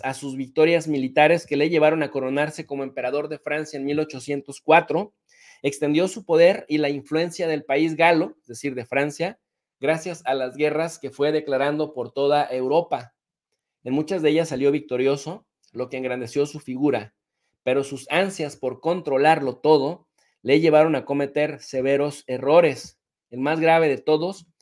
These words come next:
fue la decisión. Ojo, cosa que siguen sin aprender los europillos. No lo aprendió Napoleón, no lo aprendió, eh,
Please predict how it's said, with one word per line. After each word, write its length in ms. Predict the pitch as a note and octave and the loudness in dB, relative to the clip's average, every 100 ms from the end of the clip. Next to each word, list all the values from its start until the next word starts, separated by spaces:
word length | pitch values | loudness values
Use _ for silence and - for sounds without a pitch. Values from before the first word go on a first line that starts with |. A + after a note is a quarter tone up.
| _ _ | _ _
fue 380 | _ D3 D3+ E3 | _ 2 4 4
la 240 | C3+ C#3 C3+ | 4 2 2
decisión. 800 | D3+ D3+ C#3 - D3+ E3 B2+ - _ _ _ - | 0 -2 -10 -4 -2 0 -4 -12 _ _ _ 0
Ojo, 560 | C#3+ F#3 E3 B2 - _ _ _ _ - | 2 2 0 -4 -6 _ _ _ _ -2
cosa 400 | D3 E3 F#3+ - | 0 2 -2 0
que 180 | E3 | -2
siguen 340 | D#3+ D#3+ E3 E3+ | 0 -2 -2 -2
sin 160 | C#3 | -2
aprender 440 | D3+ D#3 C#3+ D3+ D#3+ | -2 -2 0 2 2
los 200 | C#3 C#3+ | -2 -4
europillos. 800 | B2+ B2+ D3+ E3 D#3 C3+ - _ _ _ _ | -6 -4 -2 0 0 -4 -8 _ _ _ _
No 140 | B2+ D3+ | -2 0
lo 60 | |
aprendió 320 | E3+ C#3 C#3 D#3 | 2 0 -2 -2
Napoleón, 640 | D#3+ C3+ D3 E3 F#3 - _ _ _ | -2 -4 0 0 -2 -8 _ _ _
no 180 | B2+ C#3+ | -4 0
lo 60 | E3 | 0
aprendió, 720 | E3 C3+ C3+ D3 D#3+ D#3+ - | -2 -6 -2 0 0 0 -2
eh, 500 | B2+ B2+ B2+ B2 | -2 -2 -2 -6